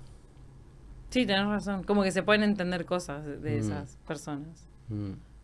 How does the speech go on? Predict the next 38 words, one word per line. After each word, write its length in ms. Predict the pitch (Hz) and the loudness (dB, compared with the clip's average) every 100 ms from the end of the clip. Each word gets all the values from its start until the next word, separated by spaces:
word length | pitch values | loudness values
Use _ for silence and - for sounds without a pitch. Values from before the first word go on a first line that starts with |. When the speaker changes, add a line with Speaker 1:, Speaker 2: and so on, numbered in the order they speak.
| - - - - - - - - | -20 -20 -20 -20 -20 -20 -20 -14
Speaker 2:
Se 100 | - | -10
les 80 | 98 | -4
puede 160 | 117 110 | 0 2
dar 100 | 117 | 2
una 280 | 107 95 92 - - - - | 0 -2 -6 -12 -16 -16 -14
utilidad. 480 | 95 - 104 120 110 - - - - - - - - - - - - - - - - - | -8 -6 -2 -2 -4 -10 -16 -18 -20 -20 -20 -20 -20 -20 -20 -6 2 2 2 -2 -4 -2
Speaker 1:
Sí, 180 | 240 | 2
se 120 | 208 202 | 6 8
les 120 | 196 | 8
logra 260 | 208 214 | 8 8
comprender. 680 | 202 170 156 156 175 196 165 | 6 4 2 2 6 6 6
Speaker 2:
Mm. 260 | 127 123 120 | 4 4 6
Speaker 1:
Ese 120 | 208 | 6
es 60 | 226 | 6
el 120 | 226 | 6
tema 200 | 185 180 | 4 2
cuando 220 | 156 151 | 2 0
uno 300 | 156 165 165 | 0 2 2
no 140 | 170 165 | 2 2
comprende. 840 | 160 151 160 160 160 160 165 - - | 0 2 4 4 4 2 2 0 -2
Speaker 2:
Al 180 | - 95 | -2 -2
otro. 320 | 101 82 80 - - - - - - | -2 -4 -10 -12 -18 -20 -20 -20 -10
Speaker 1:
Eh, 640 | 170 160 151 143 - - - - - - - | -4 -2 0 -2 -6 -10 -10 -14 -16 -18 4
Speaker 2:
¿Cómo 140 | 170 | 8
Speaker 1:
pero, 240 | 220 131 | 8 6
Speaker 2:
me 120 | 131 131 | 4 4
hiciste 480 | - - - 127 | 2 -4 -4 -4
esto, 360 | 127 - - - - - | -4 -8 -14 -18 -20 -20
hijo 220 | - - | -20 -2
de 20 | 127 | 6
Speaker 1:
pero 340 | 226 220 - | 8 8 6
los 180 | 226 220 | 6 8
seres 360 | 254 233 285 226 | 8 10 8 6
humanos 260 | 214 240 | 6 6
me 80 | 247 | 6
parece 300 | 208 190 208 | 4 2 2
que 100 | 220 | -2
tenemos, 420 | 185 170 180 170 | -2 0 0 -2